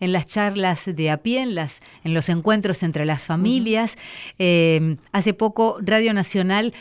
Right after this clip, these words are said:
Speaker 1: desde, eh, en Bu-, desde Buenos Aires, porque fue en Tecnópolis,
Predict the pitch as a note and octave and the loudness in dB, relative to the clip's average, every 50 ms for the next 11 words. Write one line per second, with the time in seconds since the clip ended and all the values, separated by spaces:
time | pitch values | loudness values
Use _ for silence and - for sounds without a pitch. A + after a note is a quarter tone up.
0 | - - - - D#3+ C#3+ F3 E3+ D#3 E3 E3+ E3 D#3+ D#3+ D#3 D3+ D3+ D3 C#3+ C#3 | -16 -12 -8 -6 -2 0 2 2 2 2 2 4 4 4 2 2 0 0 -2 -2
1 | C3 - - - - _ - D3+ C#3+ D3 - G3 F3+ D3+ D3 D#3 E3+ F#3 E3+ F3 | -4 -6 -10 -18 -12 _ -4 -4 -2 -2 -2 -4 -4 -2 -2 -2 -2 -2 0 2
2 | F3 F3 D#3 D#3+ D#3+ D#3+ E3+ D#3 - B3+ A#3 A3 G#3 F#3+ F#3 F3+ - D#3+ D3 C3+ | 2 2 2 2 2 2 0 0 2 2 4 4 4 2 0 -2 -2 -4 -4 -4
3 | D3+ B2+ - G3 G3 - G#3 F#3+ E3 - E3 D#3 E3 F#3+ A3 A#3+ A#3 - G#3+ G#3 | -4 -4 -2 -4 -4 -2 -4 -4 -4 -4 -4 -2 0 0 0 0 0 -2 -2 -2
4 | G#3+ G3 - | -2 -2 -4